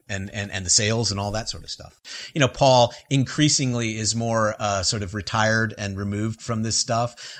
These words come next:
Uh, but, you know, obviously I'm in day-to-day contact with Darren Hill, his manager, who sort of everything goes through him. But yeah, so, so yeah, no, everybody's, everybody has, you know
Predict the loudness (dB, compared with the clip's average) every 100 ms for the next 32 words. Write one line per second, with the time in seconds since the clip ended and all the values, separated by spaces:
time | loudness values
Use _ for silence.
0 | -6 -2 0 2 2 2 -2 -4 -2 -2
1 | -2 -2 -2 -4 -8 -10 _ _ -14 -14
2 | _ -18 -10 -6 -6 -6 -8 -8 -8 -6
3 | -8 -8 -6 -4 -2 -2 -2 -4 -6 -6
4 | -6 -6 -6 -6 -6 -6 -6 -6 -8 -6
5 | -4 -4 -4 -6 -6 -6 -8 -10 -8 -6
6 | -6 -4 -6 -6 -6 -6 -4 -4 -2 -2
7 | -2 -4 -6 -8 -18 -6 0 2 2 2
8 | 2 4 4 0 -4 -2 0 0 -2